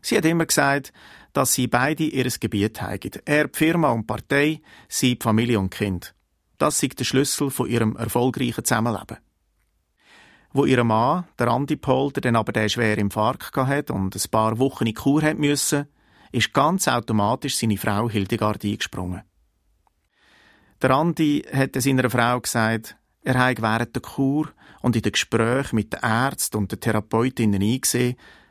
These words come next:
dass er Prioritäten setzen müsse. Und er hört mit der Politik auf und gebe auch sonst ein paar Mandate in Vereinen und Gruppen ab. Da hat Hildegard gesagt, sie habe einen anderen Vorschlag.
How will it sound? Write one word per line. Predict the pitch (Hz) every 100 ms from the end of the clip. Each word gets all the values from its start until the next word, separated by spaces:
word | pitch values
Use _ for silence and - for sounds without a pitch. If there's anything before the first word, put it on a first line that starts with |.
| _ -
dass | 127 120
er | 107
Prioritäten | 107 107 - 104 104 - 98 95 107 120
setzen | 101 87 - 92
müsse. | - - - _ -
Und | 139 135
er | 127
hört | 135
mit | 143 120
der | 113
Politik | 107 104 - 107 - -
auf | 147 147 -
und | 110 101 98 -
gebe | 127 123
auch | 113
sonst | - 139 113
ein | -
paar | 123 120
Mandate | 113 104 101 107 131 - -
in | -
Vereinen | - 101 101 113
und | 101
Gruppen | - 107 - 110
ab. | 92 - - _ _ _ _ _ _ _ _ _ _ _
Da | -
hat | 196 -
Hildegard | 139 156 156 143 -
gesagt, | - 123 123 - _ _ _ -
sie | 220 180
habe | -
einen | -
anderen | 104 120 143
Vorschlag. | 131 123 - 92 90